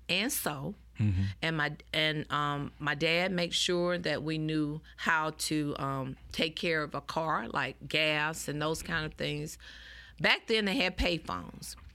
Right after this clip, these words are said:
Speaker 1: We had to always keep a dime in our purse 'cause
Speaker 2: Yes,
Speaker 1: my
Speaker 2: ma'am.
Speaker 1: dad would always say,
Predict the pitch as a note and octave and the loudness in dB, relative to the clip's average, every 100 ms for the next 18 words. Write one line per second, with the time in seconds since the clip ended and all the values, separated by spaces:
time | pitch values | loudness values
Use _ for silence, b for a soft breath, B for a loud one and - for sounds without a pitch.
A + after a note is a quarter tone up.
0 | - - F#3 D#4 - - - D#3 F#3 A3 | -4 0 2 2 2 0 0 2 2 0
1 | A3 - G#3 - C#3+ D3 D#3+ F#3 G3 G3 | -2 -4 -2 -2 -2 0 0 0 0 -2
2 | G3+ - - - - D3+ D3+ G#2 A2+ D#3 | -2 -4 -6 -6 -4 -2 2 4 4 4
3 | F#3 F3+ F3 G3 G#3+ A3+ - B3 B3 A3 | 2 2 4 4 2 0 2 2 2 -2